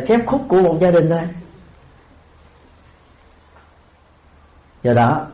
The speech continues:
tương tự, <clears throat> ở trong nhà, dán, muỗi, ruồi,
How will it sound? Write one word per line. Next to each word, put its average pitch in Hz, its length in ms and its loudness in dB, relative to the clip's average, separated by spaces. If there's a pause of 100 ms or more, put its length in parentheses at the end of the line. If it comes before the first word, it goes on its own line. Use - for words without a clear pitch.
(100)
tương 135 140 2
tự, 101 340 0 (400)
<clears throat> - 440 -20
ở 107 160 -2
trong 113 140 2
nhà, 95 400 -2 (580)
dán, 139 500 0 (560)
muỗi, 104 420 2 (540)
ruồi, 101 520 2